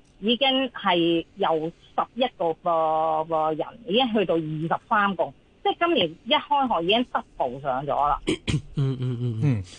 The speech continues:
Speaker 3: 明白嘅，李太。
Speaker 1: 啊。
Speaker 3: 咁，咁嗱，因為而家個，即係過渡委員會提出嘅方案啦，咁其實，呃，之前家長教師會都有提過話，啊，點樣可以令到，即係，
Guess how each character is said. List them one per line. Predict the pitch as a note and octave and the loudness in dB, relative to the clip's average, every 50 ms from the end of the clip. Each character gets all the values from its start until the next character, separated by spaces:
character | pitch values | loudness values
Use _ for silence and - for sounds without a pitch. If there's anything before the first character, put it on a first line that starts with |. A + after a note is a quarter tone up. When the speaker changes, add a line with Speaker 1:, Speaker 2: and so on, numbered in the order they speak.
| - - - - | -20 -20 -10 -6
Speaker 3:
明 | - A#2 A#2 | -2 -2 2
白 | G#2+ A2+ | 2 2
嘅， | B2 A2+ C3 | 2 2 2
李 | B2 | 4
太。 | C3 B2+ | 4 4
Speaker 1:
啊。 | B2+ C#3 | 4 4
Speaker 3:
咁， | - G#3 A#3 G#3+ - - - - | 4 4 4 2 0 -4 -8 -2
咁 | - A#3+ | 2 4
嗱， | A3+ C3+ F#2 F#2+ - | 4 4 2 -2 -2
因 | G#3 | 0
為 | G#3+ F3 G#2+ | 0 0 0
而 | G2 | 0
家 | C3+ E3+ E3+ | 0 -2 -2
個， | - - B2 A#2+ A2+ A2+ A2 | -2 -2 0 0 0 0 0
即 | - D#3+ | 0 -2
係 | C#3+ G#2 | -2 -2
過 | - A2 A2 A2 | -2 -2 -2 -2
渡 | G#2 G2+ F#2+ | 0 -2 -2
委 | G2+ C3+ | 0 0
員 | C3 G2 F2 | 0 -2 -2
會 | E2+ F#2 A2+ | -2 -2 -4
提 | A#2+ - - | -4 -4 -6
出 | E2+ - - | -6 -4 -4
嘅 | - - A2 | -2 -2 -2
方 | G2+ - B2+ B2 B2 | -2 0 0 2 2
案 | A2+ G#2 G2+ | 2 2 2
啦， | G#2+ A#2 | 0 0
咁 | A#2 C#3 E3+ E3 | 2 2 2 2
其 | A#2 | 2
實， | - G#2 G2+ F#2 - | 0 -2 -4 -4 -4
呃， | A2 G2 F#2+ F#2+ | -4 -4 -2 0
之 | - F#3+ | 0 0
前 | - - F2+ E2 D#2+ - - - - - - - | 0 0 -2 -2 -4 -8 -14 -18 -20 -20 -4 0
家 | - F3 | 2 4
長 | E3+ E3+ | 4 4
教 | C#3+ B2+ | 4 4
師 | - D#3+ D#3 | 4 4 4
會 | C3+ B2 | 2 2
都 | A#2+ D#3 | 2 2
有 | D3 B2 A2 | 2 2 0
提 | - E2+ E2+ | -2 -4 -4
過 | - G#2 G#2+ | -4 -2 -2
話， | G2+ G#2+ A#2 | -2 -2 -4
啊， | G#2+ - - | -6 -6 -2
點 | - C3 | 0 2
樣 | E3+ G3 E3+ A#2 | 4 4 4 4
可 | C3 D#3+ | 2 2
以 | E3+ | 2
令 | C#3+ A#2+ G#2+ G#2 | 2 2 0 0
到， | A2 A2 A2 | 0 -2 0
即 | - D#3 | 0 2
係， | C#3 A#2+ G#2 | 2 2 0